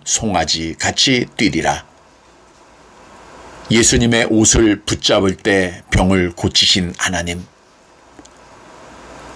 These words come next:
사랑하는 아들이 오직 믿음으로 예수님을 붙잡게 하시고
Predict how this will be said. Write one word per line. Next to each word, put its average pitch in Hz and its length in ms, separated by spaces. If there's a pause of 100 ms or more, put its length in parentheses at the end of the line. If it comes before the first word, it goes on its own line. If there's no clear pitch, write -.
사랑하는 131 540
아들이 131 600
오직 127 440
믿음으로 120 720 (1040)
예수님을 107 800
붙잡게 - 580
하시고 87 560